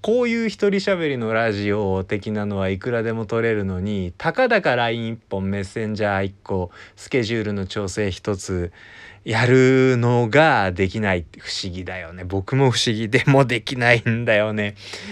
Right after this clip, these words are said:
だからごめんなさい。もういろんな人にお返事してないし、なんかこう人によってはいろんなことを、あー、想像して、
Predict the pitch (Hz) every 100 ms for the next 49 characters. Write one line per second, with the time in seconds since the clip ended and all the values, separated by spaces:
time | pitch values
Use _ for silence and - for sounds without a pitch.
0 | 196 120 101 95 92 98 107 127 127 147
1 | 185 151 131 127 127 143 185 185 151 120
2 | 98 - - - 117 113 113 104 - 113
3 | 113 113 104 85 - 107 101 92 95 _
4 | _ _ _ _ _ _ - 107 92 85
5 | 92 - 143 139 135 156 117 110 127 143
6 | 139 143 165 147 104 87 - - - -
7 | - 113 107 104 101 104 101 98 117 117
8 | 107 113 101 - 107 104 104